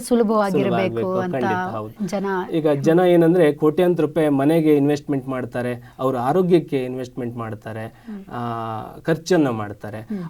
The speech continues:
Speaker 2: ಆದ್ರೆ, ಆ, ನಮ್ ಪ್ರಕೃತಿಗೆ ಒಳ್ಳೇದಾಗತ್ತೆ.
Speaker 1: ಹ್ಮ್.
Speaker 2: ಆ, ನಾವೊಂದ್ ಜೇನು ಬಾಕ್ಸ್‌ಗಳನ್ನ ಇಡಬೇಕು ನಮ್ ತೋಟದಲ್ಲಿ, ಅದನ್ನ ದೊಡ್ಡ ಮಟ್ಟಕ್ಕೆ ತಗೊಂಡು ಹೋಗ್ಬೇಕು ಅಂತ ಯಾರು ಇಷ್ಟಪಡಲ್ಲ.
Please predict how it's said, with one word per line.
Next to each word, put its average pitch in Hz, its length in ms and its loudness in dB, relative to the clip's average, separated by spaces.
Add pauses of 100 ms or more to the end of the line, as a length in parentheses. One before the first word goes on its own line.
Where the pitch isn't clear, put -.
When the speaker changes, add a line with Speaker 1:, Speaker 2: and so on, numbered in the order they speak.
Speaker 2:
ಆದ್ರೆ, 156 400 2
ಆ, - 480 -6
ನಮ್ 156 180 2
ಪ್ರಕೃತಿಗೆ 190 500 2
ಒಳ್ಳೇದಾಗತ್ತೆ. 139 720 4
Speaker 1:
ಹ್ಮ್. 185 380 -14
Speaker 2:
ಆ, 135 420 -4
ನಾವೊಂದ್ 147 360 2
ಜೇನು 165 220 4
ಬಾಕ್ಸ್‌ಗಳನ್ನ 147 460 0
ಇಡಬೇಕು 135 440 0
ನಮ್ 127 200 -6
ತೋಟದಲ್ಲಿ, 127 600 -4
ಅದನ್ನ 135 340 -4
ದೊಡ್ಡ 139 260 -6
ಮಟ್ಟಕ್ಕೆ 139 320 -4
ತಗೊಂಡು 123 360 -6
ಹೋಗ್ಬೇಕು 113 320 -8
ಅಂತ 113 180 -12
ಯಾರು 123 480 -6 (320)
ಇಷ್ಟಪಡಲ್ಲ. 110 580 -10